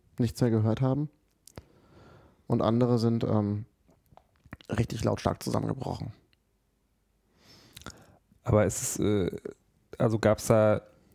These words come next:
Speaker 2: jetzt im Nachhinein betrachtet keine Anzeichen für oder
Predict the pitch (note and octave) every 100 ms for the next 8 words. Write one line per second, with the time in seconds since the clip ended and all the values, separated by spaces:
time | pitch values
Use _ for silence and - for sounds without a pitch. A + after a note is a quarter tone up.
0 | - - - G#2 F#2+ A#2 C#3+ C3 A#2+ A#2+
1 | - A#2 - G#2+ B2 - G3 - F3+ -
2 | G3+ G3 - C#3+ C#3+ C#3 -